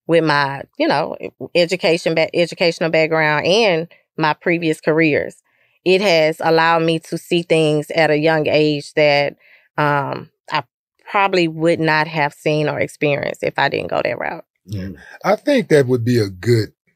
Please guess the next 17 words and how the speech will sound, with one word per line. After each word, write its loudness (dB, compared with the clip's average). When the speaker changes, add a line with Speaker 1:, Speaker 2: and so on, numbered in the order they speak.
Speaker 2:
mandatory -4
course 2
for -6
all 0
officers -6
to -10
take. -2
Speaker 1:
Yeah. 0
Speaker 2:
I 0
mean, -4
like, -6
if, -8
if, -4
if -4
you 4
don't 4
understand 0